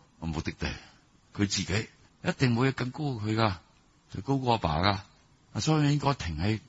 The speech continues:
佢嗰度，住喺主嘅裏面。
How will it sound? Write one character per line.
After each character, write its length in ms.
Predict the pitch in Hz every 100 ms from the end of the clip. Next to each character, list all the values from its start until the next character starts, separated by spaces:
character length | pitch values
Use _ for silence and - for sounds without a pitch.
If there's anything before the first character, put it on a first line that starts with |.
| -
佢 200 | - 87
嗰 140 | 87 101
度， 320 | 82 65 - - _ _ _ -
住 180 | - 104
喺 320 | 92 90 110
主 260 | 104 95 107
嘅 140 | 92
裏 80 | 90
面。 340 | 107 98 98